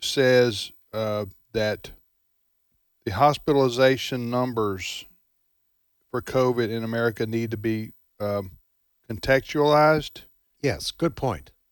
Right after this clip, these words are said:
Speaker 1: N-, n-, and they're not being. They're being conflated.
Speaker 2: Mm-hmm.
Speaker 1: They're being exaggerated on purpose for,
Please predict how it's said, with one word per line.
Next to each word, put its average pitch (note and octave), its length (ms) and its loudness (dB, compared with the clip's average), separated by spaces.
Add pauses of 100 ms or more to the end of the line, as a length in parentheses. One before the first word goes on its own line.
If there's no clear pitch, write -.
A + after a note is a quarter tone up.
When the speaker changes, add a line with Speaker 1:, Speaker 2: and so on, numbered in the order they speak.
(280)
Speaker 1:
N-, C#3 200 -8
n-, C3 600 -4
and C3 220 2
they're B2 120 2
not A#2+ 320 4
being. F#2+ 320 -4
They're A2+ 120 -4
being A#2+ 240 -2
conflated. A#2 880 0 (200)
Speaker 2:
Mm-hmm. B2 240 -12 (180)
Speaker 1:
They're B2 140 2
being B2+ 380 2
exaggerated A2 1120 4 (1000)
on E3+ 260 6
purpose G#3+ 800 2 (1080)
for, C3+ 340 8